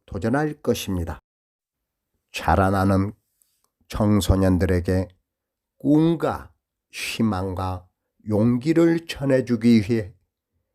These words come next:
맨바르 사나이 조승환이가 광양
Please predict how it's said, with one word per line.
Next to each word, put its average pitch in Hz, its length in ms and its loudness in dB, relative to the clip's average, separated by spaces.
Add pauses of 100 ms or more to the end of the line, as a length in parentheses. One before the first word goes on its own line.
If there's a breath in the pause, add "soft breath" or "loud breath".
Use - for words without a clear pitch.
(680)
맨바르 135 560 0
사나이 160 680 2
조승환이가 120 1160 0 (380)
광양 98 680 -4